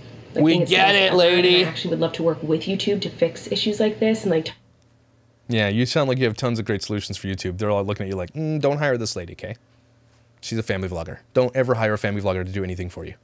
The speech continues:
Speaker 2: okay? Pay Bits of Bish, a thousand bucks, she'll teach you how to do it all."
Speaker 1: And from a creator's perspective, how I feel and, like, what I think could help and how I'd be willing to help, like, monitor comments.
Speaker 2: Yeah, you're gonna monitor comments? Billions of comments? Thanks.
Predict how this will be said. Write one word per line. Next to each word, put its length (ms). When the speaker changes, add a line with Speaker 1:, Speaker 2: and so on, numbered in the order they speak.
Speaker 2:
okay? 160
Pay 180
Bits 240
of 100
Bish, 380
a 60
thousand 280
bucks, 260
she'll 160
teach 240
you 40
how 60
to 80
do 100
it 60
all." 180
Speaker 1:
And 100
from 140
a 40
creator's 400
perspective, 600
how 180
I 100
feel 420
and, 100
like, 240
what 160
I 80
think 220
could 100
help 320
and 220
how 240
I'd 160
be 120
willing 340
to 80
help, 320
like, 160
monitor 400
comments. 600
Speaker 2:
Yeah, 220
you're 120
gonna 140
monitor 240
comments? 640
Billions 320
of 60
comments? 380
Thanks. 480